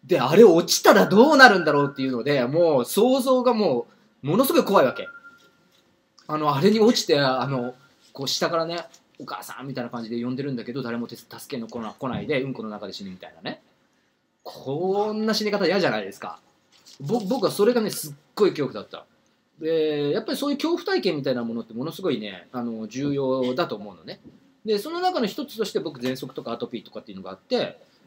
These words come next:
えーと、まあ、あの、今の、えー、活動ともつながってるんですよね。だから今、もう僕は、あの、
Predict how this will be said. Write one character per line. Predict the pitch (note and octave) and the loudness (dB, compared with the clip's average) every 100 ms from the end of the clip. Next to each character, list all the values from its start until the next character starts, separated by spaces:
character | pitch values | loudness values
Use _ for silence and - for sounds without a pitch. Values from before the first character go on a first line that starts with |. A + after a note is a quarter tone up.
| _ | _
え | F3 F3+ F3 E3 D3+ | -4 -2 -2 -4 -4
ー | |
と、 | D#3 D3+ C#3 C3+ C3 C3 B2+ B2+ | -2 0 0 -2 0 0 0 2
ま | A3 C3 - | 2 2 0
あ、 | D#3+ | -4
あ | |
の、 | D3+ | -4
今 | F#3+ F3+ | -2 -4
の、 | B2 G2+ - - | -4 -8 -16 -12
え | C3 A#2+ A#2 | -10 -8 -8
ー、 | |
活 | - C#3+ | -12 -8
動 | D#3 | -8
と | C#3+ | -6
も | A#2+ | -8
つ | - | -8
な | A2+ | -10
が | G#2+ | -10
っ | - _ _ _ | -14 _ _ _
て | A2+ | -12
る | G2+ | -10
ん | |
で | F2+ | -14
す | |
よ | E2+ | -16
ね。 | G#2 - F#3+ | -18 -16 -10
だ | |
か | F3 | -6
ら | C#3+ E3+ | -6 -6
今、 | C#4 G3+ C3+ B2 - | -4 -4 -4 -8 -10
も | F3+ E3 | -6 -4
う | C3 | -2
僕 | G#3+ | -4
は、 | E3 B2 A2+ | -2 -4 -6
あ | C3+ | -8
の、 | B2 A#2+ | -8 -8